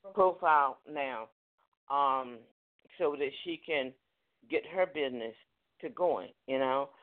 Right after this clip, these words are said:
But her, her business is Webs by Steph. Um, and you can reach her at, right now, you can reach her at reaching the masses media ministry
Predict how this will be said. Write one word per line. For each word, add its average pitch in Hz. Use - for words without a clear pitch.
But 139
her, 147
her 139
business 156
is 131
Webs 131
by 139
Steph. 135
Um, 123
and 131
you 151
can 143
reach 147
her 147
at, 143
right 127
now, 214
you 139
can 131
reach 147
her 147
at 135
reaching 147
the 139
masses 131
media 151
ministry 139